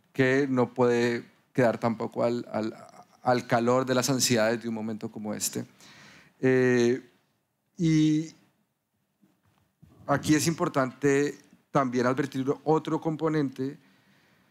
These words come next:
que tiene mucho que ver con, con nuestra convivencia digital y es la propaganda institucional. Yo no sé si ustedes piensan lo mismo que yo, pero estamos viviendo tiempos donde la propaganda oficial y la,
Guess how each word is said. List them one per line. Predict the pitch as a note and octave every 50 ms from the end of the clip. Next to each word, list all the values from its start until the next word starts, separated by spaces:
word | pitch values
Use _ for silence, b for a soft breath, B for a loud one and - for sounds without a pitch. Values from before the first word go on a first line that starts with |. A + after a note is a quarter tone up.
| b b b _ _ _ _ _ _ _ _ _ _
que | - C3
tiene | A#2+ - A#2 A2+ A#2+
mucho | B2+ C3+ C3+ - D3
que | - - D3
ver | C3 A#2 A2+ A2 A2
con, | - - B2 B2 A#2+ G#2+
con | A2+ C3+ C3+ B2+
nuestra | B2 A#2+ B2 A#2+
convivencia | - B2+ A#2 A2+ G#2+ A#2 B2
digital | A#2+ A#2+ B2 - - C#3 D3 D#3 - -
y | B2+
es | B2 A2+ G#2+
la | A#2 A2+
propaganda | A2 B2 B2 - - A#2+ A2+ A2 G#2+ G#2+ A2
institucional. | A2+ A#2 - - C3+ C3 B2 A#2 - - G2+ G#2+ A2 G#2+ - - - -
Yo | A#2 A2+
no | A2+ G#2
sé | A2 B2+
si | A#2+ - C3
ustedes | A#2+ - - B2 A#2 A#2 A#2 A2+
piensan | - B2 A#2 A2+ A#2 B2+ A#2 A#2 A#2 A2+ A2+ A2+
lo | A#2
mismo | A2+ A#2 A#2 A#2 A#2 -
que | - C#3+
yo, | C3 D3 D3+ D3 D3
pero | - B2+ A#2 A2 G2 - - - _ _ _ - A#2 - _ _ _ _ _ _ -
estamos | A#2 - B2+ A#2+ A#2 A#2+ A#2+ - - - - - b b b b b b b b _ _ _ _ _ _ _ _
viviendo | B2+ A#2+ C3 B2+ C3 C3 B2+ B2+ C3+
tiempos | C3+ C#3 C3 B2+ B2+ C3 C3
donde | A#2+ B2+ B2+ A2+ A2+
la | A2+ A2+ A2
propaganda | - A2+ - A2+ G#2+ G#2 G#2+ G#2+ A2+ A2
oficial | A2+ G#2+ - A#2 - - B2+ A#2 A2 A2 A2+
y | A2+
la, | A2 A2